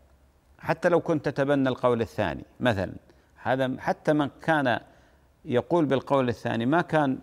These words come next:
يعملون بهذا عمليا، يعني من حيث الصلاة وكذا، ما كانوا يقولون: "شوفوا هذا يصلي حتى ندفن هنا ولا ندفن هناك"، ما كانوا يفعلون هذا الشيء. واضح يا صبري؟ فهذه المسائل تحتاج إلى فقه، بارك الله فيك،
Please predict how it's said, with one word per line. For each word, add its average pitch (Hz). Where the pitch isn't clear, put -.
يعملون 127
بهذا 117
عمليا، 120
يعني 107
من 107
حيث 113
الصلاة 107
وكذا، 87
ما 147
كانوا 151
يقولون: 131
"شوفوا 147
هذا 127
يصلي 143
حتى 131
ندفن 135
هنا 147
ولا 147
ندفن 127
هناك"، 110
ما 202
كانوا 151
يفعلون 110
هذا 98
الشيء. -
واضح 123
يا 127
صبري؟ 135
فهذه 131
المسائل 139
تحتاج 127
إلى 117
فقه، 127
بارك 107
الله 101
فيك، 92